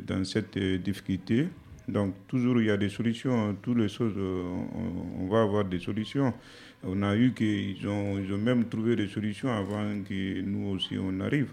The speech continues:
Mais on, on sait, de, comme vous m'avez demandé, la solidarité. Notre solidarité, c'est pour, euh, l'avenir. Parce que les anciens, ils, ils étaient mal logés.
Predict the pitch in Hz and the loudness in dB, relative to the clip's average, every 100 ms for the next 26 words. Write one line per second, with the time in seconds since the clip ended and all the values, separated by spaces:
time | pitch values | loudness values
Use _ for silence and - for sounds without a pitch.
0 | - - 98 98 95 95 - - 98 - | -6 -4 -2 -2 -2 -4 -6 -6 -4 2
1 | 117 117 101 98 98 95 - 117 110 98 | 2 2 0 -2 -2 -2 0 2 2 2
2 | 104 101 98 104 104 104 104 95 - 95 | 2 2 2 0 0 2 2 2 0 -4
3 | 98 104 101 101 101 95 - - - - | 0 2 2 2 0 0 -6 -18 -20 -20
4 | - - 131 120 123 123 123 117 123 120 | -8 4 4 6 4 6 6 8 8 8
5 | 117 127 117 110 95 117 120 110 104 104 | 6 4 4 0 0 2 6 8 8 6
6 | 107 110 120 123 131 - - - - - | 6 6 8 8 8 6 -4 -20 -20 -20
7 | - _ _ _ _ _ - - 98 120 | -20 _ _ _ _ _ -10 -4 0 6
8 | 123 107 113 113 127 123 117 110 104 101 | 6 6 6 4 4 6 6 4 2 2
9 | 104 101 107 110 143 127 113 95 113 160 | 0 2 2 8 10 10 6 4 2 0